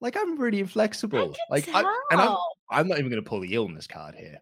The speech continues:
Speaker 1: but I'm very, very inflexible. Like, I've got very, very bad joints and everything. And, um,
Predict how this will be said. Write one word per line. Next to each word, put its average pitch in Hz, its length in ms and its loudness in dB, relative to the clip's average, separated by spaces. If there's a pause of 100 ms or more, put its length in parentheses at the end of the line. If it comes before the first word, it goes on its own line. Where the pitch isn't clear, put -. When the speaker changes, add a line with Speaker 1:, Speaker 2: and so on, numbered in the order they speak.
Speaker 1:
but 117 80 -2
I'm 160 180 4
very, 143 260 6
very 107 340 4
inflexible. 87 540 -10
Like, 90 140 -12
I've 117 180 0
got 101 240 -8
very, 101 280 -4
very 92 180 -6
bad 87 300 -8
joints 92 320 -12
and 92 80 -14
everything. 82 420 -16 (340)
And, 117 340 -2
um, 113 260 2